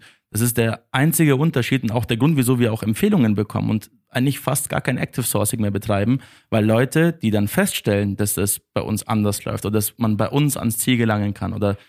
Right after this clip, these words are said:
die Qualität unserer Arbeit wertschätzen, ja, wenn die Kollegin wechseln möchte, an wen werden sie sich wohl wenden? Wieder an uns. Und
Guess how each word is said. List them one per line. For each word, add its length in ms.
die 80
Qualität 560
unserer 320
Arbeit 400
wertschätzen, 680
ja, 140
wenn 100
die 80
Kollegin 400
wechseln 320
möchte, 380
an 160
wen 120
werden 160
sie 60
sich 80
wohl 140
wenden? 360
Wieder 160
an 100
uns. 380
Und 240